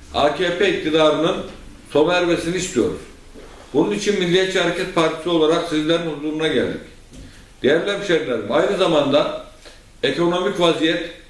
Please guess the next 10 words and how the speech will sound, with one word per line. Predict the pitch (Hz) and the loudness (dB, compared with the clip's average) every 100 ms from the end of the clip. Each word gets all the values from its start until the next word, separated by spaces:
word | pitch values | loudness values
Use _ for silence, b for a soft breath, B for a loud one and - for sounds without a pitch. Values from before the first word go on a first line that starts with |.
| - - - - - - - - - - | -20 -20 -20 -20 -20 -20 -20 -20 -20 -6
bütün | 165 226 233 - | -4 0 0 -2
kesimleri, | - 160 165 160 147 147 151 - - - - | -2 -2 -2 0 4 4 2 -2 -16 -20 -10
özellikle | - 139 185 - - 160 123 | 0 2 2 0 -4 -6 0
dar | 156 175 | 2 2
gelirli | 180 165 156 151 | 2 4 2 2
kesimlerimizi, | 147 143 143 143 135 127 117 139 | -2 -2 0 2 4 2 2 0
memurumuzu, | 143 147 160 160 160 151 139 | 2 2 4 4 4 2 0
işçimizi, | 151 139 131 - 143 135 131 151 | 0 0 -2 0 2 2 2 0
köylümüzü, | - 143 143 143 135 131 139 | 2 4 4 0 -2 -4 -6
çiftçimizi | - 135 - 120 120 143 180 | -6 -6 -2 -2 0 0 -2